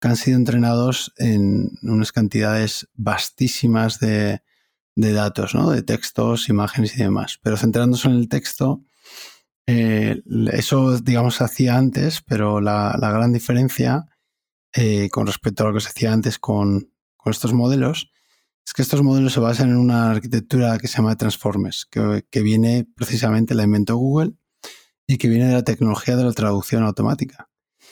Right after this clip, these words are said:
Y básicamente lo que, lo que hacen es relacionar términos entre sí.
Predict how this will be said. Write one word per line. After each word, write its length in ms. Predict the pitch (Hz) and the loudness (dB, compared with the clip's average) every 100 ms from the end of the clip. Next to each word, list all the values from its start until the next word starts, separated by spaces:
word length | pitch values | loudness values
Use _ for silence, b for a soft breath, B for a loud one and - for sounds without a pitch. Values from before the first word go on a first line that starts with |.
| b _ _ | b _ _
Y 120 | 131 | 0
básicamente 580 | 120 151 139 147 143 151 | 2 2 2 2 4 2
lo 160 | 143 | 2
que, 460 | 120 120 110 107 - - | 2 0 2 0 -4 -4
lo 120 | 113 | -2
que 120 | 117 | -2
hacen 280 | 110 135 120 | 0 2 2
es 160 | 120 | 2
relacionar 540 | 117 123 107 117 113 120 | 0 -2 0 0 2 0
términos 720 | 143 139 143 160 220 - - _ - | 0 2 4 2 0 -4 -14 _ -6
entre 240 | 117 113 | -2 -2
sí. 360 | - 156 240 | 0 -2 -2